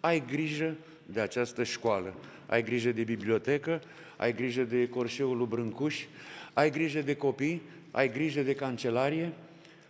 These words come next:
ai grijă de viitorul țării în acest fel.” Sigur că, uh, am fost marcat. N-am înțeles tot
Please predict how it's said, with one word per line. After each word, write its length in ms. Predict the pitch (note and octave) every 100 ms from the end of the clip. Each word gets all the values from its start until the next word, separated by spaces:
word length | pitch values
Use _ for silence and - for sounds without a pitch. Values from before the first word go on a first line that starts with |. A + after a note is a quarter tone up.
| - _
ai 240 | C#3+ D3
grijă 480 | B2 D3+ E3+ E3 F3 F3 A#2
de 100 | C3
viitorul 760 | A2+ A#2+ A#2+ D3 D3 D3 C#3 - - - - - -
țării 480 | - E3+ D#3+ D#3 D3+ -
în 120 | A#2
acest 360 | A2+ - A#2+
fel.” 260 | - G#2 D#2 - - - - - - - - - - - - - - _ _ _
Sigur 400 | - G#3+ A3+ G3+
că, 480 | G3 G3 F#3+ F#3 F3+ -
uh, 180 | D#3 D3+
am 100 | D3+
fost 200 | E3 D3
marcat. 680 | D#3 D#3 C#3+ G#2+ - - - - - - - - - _ - - - - _
N-am 260 | C#3 E3
înțeles 380 | D#3+ D3+ D#3 D3+
tot 320 | - - G#3